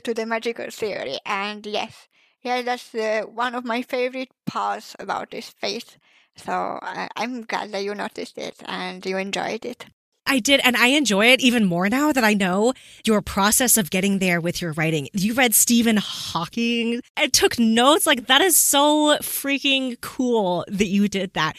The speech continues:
Speaker 2: Because, yes, this was probably the first Harry Potter story that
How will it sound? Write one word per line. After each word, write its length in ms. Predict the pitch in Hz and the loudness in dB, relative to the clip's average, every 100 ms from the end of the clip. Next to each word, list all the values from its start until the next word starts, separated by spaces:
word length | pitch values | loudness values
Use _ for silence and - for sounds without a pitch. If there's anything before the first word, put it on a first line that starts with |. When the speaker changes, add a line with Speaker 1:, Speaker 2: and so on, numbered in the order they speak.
| - - | -12 -6
Speaker 2:
Because, 380 | - 277 202 - | -4 -2 -2 -2
yes, 340 | 403 277 170 - _ _ _ | 0 2 0 -6 _ _ _
this 340 | 185 320 - | -4 0 0
was 280 | 294 294 285 - | 2 2 2 -2
probably 520 | - 214 240 381 349 | -4 0 0 0 -4
the 100 | 220 | -4
first 360 | 202 214 208 - | -6 -6 -6 -6
Harry 220 | 190 185 | -6 -8
Potter 520 | - 175 175 180 175 - | -8 -10 -8 -6 -8 -6
story 540 | - - - 180 185 185 | -2 -2 -2 -4 -2 -2
that 160 | 170 | -4